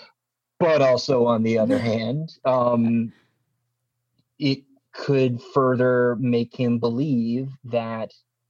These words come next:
Speaker 1: there was an injustice carried out against him, and that's not legitimate either. So, so that's why
Speaker 2: Yeah.
Speaker 1: it's, that's why it isn't clear cut. There are good and bad reasons to fire him or to not fire him. Um, but I am available,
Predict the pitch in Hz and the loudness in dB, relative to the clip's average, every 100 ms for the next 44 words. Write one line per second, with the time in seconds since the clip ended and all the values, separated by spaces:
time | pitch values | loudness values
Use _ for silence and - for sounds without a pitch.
0 | _ 123 117 107 107 107 107 110 113 - | _ -10 -8 -6 -8 -8 -8 -8 -10 -12
1 | 110 - 107 104 107 104 135 147 - 95 | -14 -12 -10 -10 -8 -8 -8 -10 -14 -12
2 | 110 110 113 127 131 120 120 - _ _ | -10 -8 -8 -10 -8 -6 -6 -8 _ _
3 | _ _ - 139 147 156 165 180 113 - | _ _ -12 -10 -8 -6 -4 -4 -4 -2
4 | 139 131 - - - - - 151 147 156 | 0 0 -6 -20 -20 -20 -4 0 2 0
5 | - 170 269 220 156 160 180 170 180 185 | 2 2 2 0 0 0 2 4 4 4
6 | 196 185 175 123 143 135 127 117 147 160 | 2 2 2 2 4 4 2 2 2 4
7 | 147 131 135 135 131 131 147 123 110 117 | 4 4 2 2 2 0 0 0 -2 -6
8 | - _ - - 127 117 113 120 120 120 | -12 _ -20 -6 -2 0 0 0 0 -2
9 | 123 123 117 - 120 113 113 117 117 - | -2 -4 -6 -6 -6 -4 -6 -8 -10 -6
10 | 120 135 110 - - _ _ _ _ _ | -4 -4 -8 -14 -20 _ _ _ _ _
11 | - 113 107 104 101 101 110 _ _ _ | -4 -2 0 -2 -4 -8 -12 _ _ _
12 | 135 143 165 170 160 175 147 - | -2 0 0 0 0 0 -2 -6